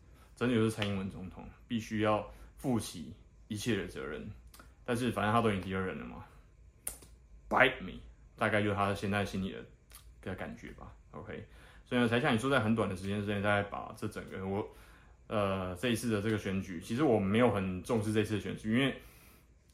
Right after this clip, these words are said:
我比较重视是，呃，整个在新竹竹科园-，科技园区的产业链有没有被美国政府慢慢的、逐年的、一年一年，在十年之内慢慢转移到，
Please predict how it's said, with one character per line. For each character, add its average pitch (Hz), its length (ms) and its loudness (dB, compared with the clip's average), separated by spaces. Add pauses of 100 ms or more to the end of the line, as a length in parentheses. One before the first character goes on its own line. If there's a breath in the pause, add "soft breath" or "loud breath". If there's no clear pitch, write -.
(120)
我 147 140 6
比 165 80 8
较 165 80 12
重 139 180 10
视 139 140 4
是， 113 360 4 (280)
呃， 98 480 2 (400)
整 107 240 2
个 107 200 4
在 143 120 6
新 143 260 0
竹 107 160 -2
竹 101 320 -2
科 117 300 2
园-， 110 280 -2 (140)
科 135 160 -2
技 135 200 0
园 98 220 0
区 110 300 -2
的 92 300 -6 (360 loud breath)
产 110 240 2
业 135 140 4
链 120 220 4
有 98 180 2
没 107 140 2
有 127 140 6
被 123 180 4
美 95 180 2
国 95 140 -4
政 110 180 2
府 92 60 -4
慢 117 200 4
慢 101 300 4
的、 90 140 -8
逐 98 260 -8
年 98 380 0
的、 90 240 -6
一 127 80 -4
年 107 180 4
一 104 60 4
年， 104 460 0
在 - 300 2
十 110 220 0
年 101 160 -2
之 101 60 -4
内 107 100 2
慢 110 140 4
慢 110 260 2
转 98 340 -2
移 95 160 -6
到， 104 320 2